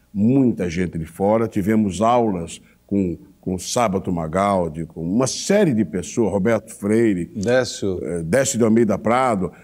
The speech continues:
Speaker 1: A gente se reuniu e fez o seminário de dramaturgia. O Teatro de Arena ali na Teodoro Baiman era pequeno pro nu-, pro percentual de talentos que ali,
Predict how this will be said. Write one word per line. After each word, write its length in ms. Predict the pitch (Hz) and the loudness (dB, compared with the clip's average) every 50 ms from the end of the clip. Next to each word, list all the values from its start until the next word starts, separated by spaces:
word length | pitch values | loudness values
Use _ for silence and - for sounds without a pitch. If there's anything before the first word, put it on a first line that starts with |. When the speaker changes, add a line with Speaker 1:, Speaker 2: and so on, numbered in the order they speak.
| - | -8
Speaker 1:
A 100 | - 104 | -6 -2
gente 220 | 101 147 165 - - | 0 0 0 0 -2
se 60 | 131 | -4
reuniu 340 | 135 151 139 123 131 165 - | -2 0 0 0 0 0 0
e 100 | 185 170 | 0 0
fez 300 | 156 - - - 160 165 | 0 0 0 2 2 2
o 120 | 160 160 - | 2 0 -2
seminário 580 | - 175 165 165 156 139 127 135 147 151 120 | 0 0 2 2 2 0 0 -2 -2 -2 -2
de 60 | 90 87 | -4 -4
dramaturgia. 760 | 87 85 82 80 80 - 78 73 69 69 73 69 65 62 - _ _ _ _ _ _ - | -4 -4 -6 -8 -8 -10 -12 -12 -12 -12 -14 -14 -14 -16 -18 _ _ _ _ _ _ -8
O 80 | 107 | -8
Teatro 300 | 98 - 139 139 151 143 | -4 0 2 2 2 4
de 60 | 151 | 4
Arena 320 | 135 123 127 139 135 123 117 | 4 4 4 4 4 4 2
ali 200 | 110 107 117 113 | 2 4 4 2
na 120 | 107 101 | 2 0
Teodoro 400 | - - 107 98 85 98 95 92 | -2 -4 -6 -4 -2 -2 -2 -2
Baiman 240 | 85 104 120 131 143 | -2 0 0 0 2
era 140 | 143 147 143 | 0 0 -2
pequeno 840 | - - 147 123 - - - - 160 180 190 175 131 101 85 - - - - - _ _ _ - | -2 -4 -6 -6 -6 -4 0 2 4 4 4 4 2 2 0 -4 -14 -20 -20 -20 _ _ _ -2
pro 180 | 139 135 135 | 2 4 4
nu-, 240 | 131 131 139 151 127 | 6 6 6 4 4
pro 320 | - - - - - 135 117 | 0 -6 -10 -2 -2 -2 0
percentual 920 | - - 160 151 156 - - 180 180 175 170 - 143 131 143 151 165 - | 2 2 2 2 0 0 2 2 2 2 2 -2 0 2 2 4 2 2
de 140 | 151 160 165 | 2 0 -2
talentos 680 | 160 - 143 127 131 135 139 151 170 185 175 - - | 0 0 0 2 4 6 6 6 6 4 4 2 -2
que 240 | - - 139 127 - - - - | -2 0 0 0 0 -4 -12 -4
ali, 580 | - 101 107 110 120 127 120 120 117 - - | 0 2 2 4 4 4 4 2 2 -2 -16